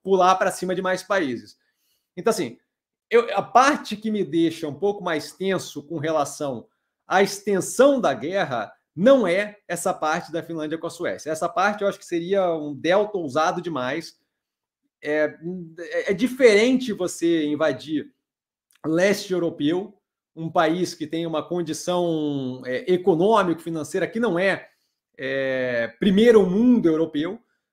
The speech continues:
tá? Não é a galera que tem mais poderio econômico na Europa, de você invadir Finlândia e Suécia, que eu acho que é, a-, acho que a brincadeira fica um pouco mais tensa,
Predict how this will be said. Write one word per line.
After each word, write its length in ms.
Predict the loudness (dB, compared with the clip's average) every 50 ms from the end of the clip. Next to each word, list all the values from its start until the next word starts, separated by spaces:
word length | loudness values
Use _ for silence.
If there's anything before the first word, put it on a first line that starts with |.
| _ _
tá? 220 | -6 -4 -4 -4
Não 220 | -4 -4 -2 -2 0
é 100 | 2 2
a 100 | 2 2
galera 340 | 2 0 2 2 2 0 -2
que 100 | -4 -6
tem 120 | -6 -2
mais 300 | 0 2 2 2 0 -2
poderio 460 | -4 -4 -4 -2 -2 0 0 0 0
econômico 500 | 0 -2 -4 -6 -4 -4 -4 -4 -6 -8
na 80 | -6 -4
Europa, 480 | -2 0 0 0 0 -2 -4 -8 -8 -8 -16 _ _ _ _
de 120 | -4 0
você 360 | 6 6 6 6 6 2 2
invadir 600 | 2 2 2 2 2 2 0 -2 -4 -4 -4 -6 -6
Finlândia 460 | -4 -4 -2 -2 -2 -4 -4 -4 -6
e 40 | -8
Suécia, 540 | -6 -4 -2 -2 0 -2 -4 -6 -6 -8
que 120 | -6 -4 -4
eu 100 | -4 -4
acho 200 | -6 -6 -10 -12
que 100 | -10 -8
é, 300 | -8 -8 -8 -10 -12 -14
a-, 300 | -14 -14 -14 -14 -12 -12 -12
acho 140 | -14 -12
que 60 | -12 -10
a 40 |
brincadeira 460 | -10 -8 -4 -4 -4 -4 -2 -4 -4 -4
fica 220 | -6 -8 -10 -10
um 80 | -10 -8
pouco 300 | -2 -2 -2 -2 0 -2
mais 180 | -2 -2 -2
tensa, 300 | -6 -10 -12 -12 -12 -16